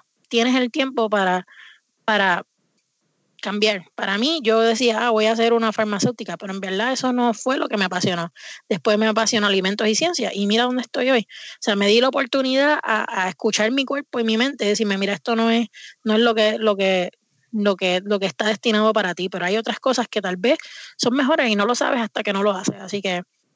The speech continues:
eh, si estás, si, si no estás conforme, o sea, no debes conformar, pero si no estás feliz, busca qué es eso que te apasiona y, y busca eso que,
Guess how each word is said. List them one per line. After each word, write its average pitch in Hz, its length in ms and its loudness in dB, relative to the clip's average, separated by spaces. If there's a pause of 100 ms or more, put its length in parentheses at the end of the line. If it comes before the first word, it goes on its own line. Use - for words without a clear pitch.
(720)
eh, 190 420 2
si 226 140 0
estás, 208 360 -2
si, 226 160 -2 (120)
si 233 180 2
no 226 120 2
estás 240 320 -2 (340)
conforme, 240 640 0
o 226 40 -8
sea, 220 120 -4
no 226 140 -4
debes 277 260 -2
conformar, 240 480 -2
pero 214 180 -4
si 202 120 -4
no 208 80 -2
estás - 200 -4
feliz, 240 360 -2 (720)
busca 233 400 -6
qué 254 80 -2
es 240 160 0
eso 247 100 -2
que 247 80 -8
te 226 100 -4
apasiona 226 560 -2
y, 196 300 -4
y 196 60 0
busca 220 420 2
eso 226 240 2
que, 202 380 0